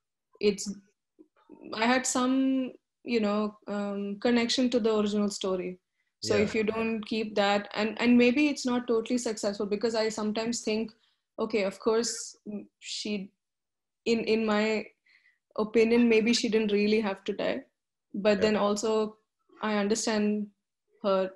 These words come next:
Speaker 1: mindset and, like, the consequences that led to her feeling just so hopeless.
Speaker 2: Okay.
Speaker 1: Right? But maybe also twenty minutes is not enough for us to experience so much with her that, like,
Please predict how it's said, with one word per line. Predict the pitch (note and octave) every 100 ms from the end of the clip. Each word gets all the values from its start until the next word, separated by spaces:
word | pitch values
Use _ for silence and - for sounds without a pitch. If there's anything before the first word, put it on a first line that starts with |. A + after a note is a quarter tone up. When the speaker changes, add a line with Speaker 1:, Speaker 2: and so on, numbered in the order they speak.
| _ -
Speaker 1:
mindset | G3+ F#3+ G3+ G#3 G#3 G3+
and, | F#3+
like, | F#3 F#3
the | G3
consequences | G3 F3+ F#3 F#3 G3 F#3 F#3+ G3+ F#3+
that | G3 F#3+
led | F#3 F#3 F3+
to | F#3+ F#3 F#3 - _ _ _ -
her | F#3+ F#3+ F#3 F#3 - _ _ _
feeling | - A3+ G#3+ G#3+ G#3 G#3
just | G3 G3 -
so | G3 F#3+
hopeless. | G3+ F#3 F#3 F#3 F3+ - - _ _ _ -
Speaker 2:
Okay. | E3+ - D#2+
Speaker 1:
Right? | F#3+ G3 - - - -
But | A3 A3
maybe | A3 A3 A3+
also | G3+ G#3
twenty | G#3+ G#3+ G3 G#3
minutes | G3+ G3
is | G#3 G#3
not | G3+ G3
enough | F#3+ G3 G3+
for | G3+ F#3+
us | - F#3+ -
to | G3+
experience | F#3 - G3+ F#3+ F#3+ G3 -
so | F#3+
much | G3 G3+ -
with | F#3+
her | G3 F#3+ F#3
that, | F#3+ F#3
like, | F#3 F3+